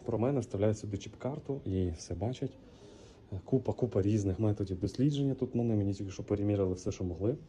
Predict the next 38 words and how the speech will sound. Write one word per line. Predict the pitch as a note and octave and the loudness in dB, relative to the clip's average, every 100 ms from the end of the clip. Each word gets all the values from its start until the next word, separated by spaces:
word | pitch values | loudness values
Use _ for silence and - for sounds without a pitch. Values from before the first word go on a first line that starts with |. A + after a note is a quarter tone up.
| - - - - - - G#2+ | -20 -20 -20 -20 -20 -6 0
Навіть | G2+ | 2
те, | G2 | 0
що | G#2 G#2 | -2 -2
не | |
треба | F#2+ C#3 D3+ | 2 2 2
міряти. | C#3 C#3 C3+ - - - - - - | 2 -2 -6 -12 -12 -18 -16 -14 -6
Одразу | F#2+ B2 A#2 G#2 | 2 4 4 0
тут | - G#2+ | 0 -2
все | - - A2+ | -2 0 2
є | G2 | 2
для | G2 | 0
тестів, | G2 C3+ - G#2+ | 0 0 0 0
для | G#2+ | 0
того, | A2+ | -2
щоб | G#2+ | -2
взяти | G#2 G#2+ | -2 0
кров, | A2 C3+ A2+ | 2 2 2
різні | A#2 A2+ A2 - - - - - - - - - - - | 0 0 -2 -6 -20 -20 -20 -20 -20 -20 -20 -20 -18 -6
аналізи | A2+ A2+ G#2 G2 | 0 2 2 -2
взяти | F#2 F#2+ - | -4 -6 -8
і | |
так | F2 G2+ | -10 -4
далі. | A#2 D3 C3 - | 0 0 -4 -6
Зараз | G2+ B2 A#2+ | -6 -4 -6
спробую | - A2 G#2 | -6 -4 -4
пройтись. | - G#2+ - E3 - - - - - - - - | -4 -8 -6 -6 -8 -18 -20 -20 -20 -20 -20 -10
Трошечки | G#2 F#2+ - - F#2+ | -6 -4 -6 -12 -12
тут | F#2 - | -12 -12
якось | F#2 F#2 | -12 -10
так | F#2 | -12
позніматися. | - F#2 G#2 D3+ - - F2 - - - - - - - - | -10 -6 -4 -6 -8 -16 -18 -20 -20 -20 -18 -18 -18 -20 -4
Тут | C3 B2 | -2 -2
отак | G2 G#2+ - | -2 -4 -2
палати, | A2+ A2+ B2 - | 2 2 2 -2
де | F#2+ G#2+ | 0 0
люди | A2 G#2+ | 2 0
також | G2 A#2 G#2+ - | -2 -4 -6 -6
лежать | G#2+ G2+ G#2+ G2 | -4 -4 -4 -6